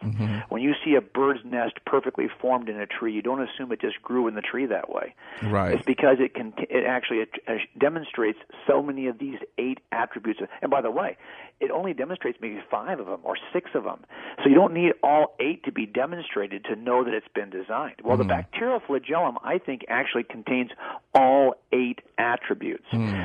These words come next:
Speaker 2: We would never reject other designed objects that demonstrate these eight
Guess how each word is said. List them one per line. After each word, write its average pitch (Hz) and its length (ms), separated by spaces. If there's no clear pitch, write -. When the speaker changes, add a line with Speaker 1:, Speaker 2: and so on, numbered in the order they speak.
Speaker 2:
We 151 140
would 131 200
never 156 460
reject 127 520
other 131 240
designed 113 540
objects 101 600
that 95 160
demonstrate 113 720
these 113 260
eight 107 240